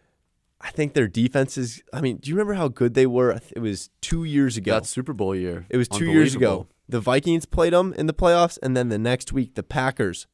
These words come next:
Speaker 1: played them in the playoffs. And they steamrolled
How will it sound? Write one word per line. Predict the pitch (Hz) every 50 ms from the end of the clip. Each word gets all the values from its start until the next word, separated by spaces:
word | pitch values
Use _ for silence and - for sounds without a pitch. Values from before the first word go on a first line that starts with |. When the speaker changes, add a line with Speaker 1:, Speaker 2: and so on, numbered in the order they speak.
| _ _ -
Speaker 1:
played | - 113 104
them | 101 101 101
in | 85
the | 76
playoffs. | - - 110 95 85 78 - - - - - _ _ _ _ _ _ _ _ _ -
And | - 127 117 110
they | 107 101
steamrolled | - - - - - - _ _ - - 160 170 175 175 175 170 156 135 117 113 110 95 90 92 98 104 104